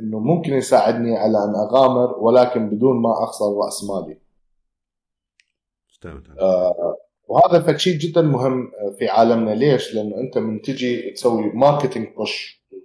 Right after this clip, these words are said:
Speaker 1: تسوي مثلا حملة إعلانية كبيرة وتدفع، آه، ملايين الدولارات على هاي الحملات حتى، آه، تشهر وتنجح اللعبة. إذا أنت يعني في مرحلة معينة تريد تطور اللعبة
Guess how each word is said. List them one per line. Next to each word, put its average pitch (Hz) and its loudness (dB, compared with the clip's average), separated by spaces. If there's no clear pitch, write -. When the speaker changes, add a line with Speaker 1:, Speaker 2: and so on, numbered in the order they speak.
Speaker 1:
تسوي 110 0
مثلا - -8
حملة 135 2
إعلانية 117 4
كبيرة 110 0
وتدفع، - -2
آه، 95 -4
ملايين 117 6
الدولارات 104 4
على 98 -6
هاي 98 -2
الحملات 98 -6
حتى، - -2
آه، 95 0
تشهر 110 0
وتنجح 101 -2
اللعبة. 90 -6
إذا 113 4
أنت 131 6
يعني 95 -4
في 127 6
مرحلة 170 6
معينة 147 4
تريد 175 6
تطور 160 6
اللعبة 127 2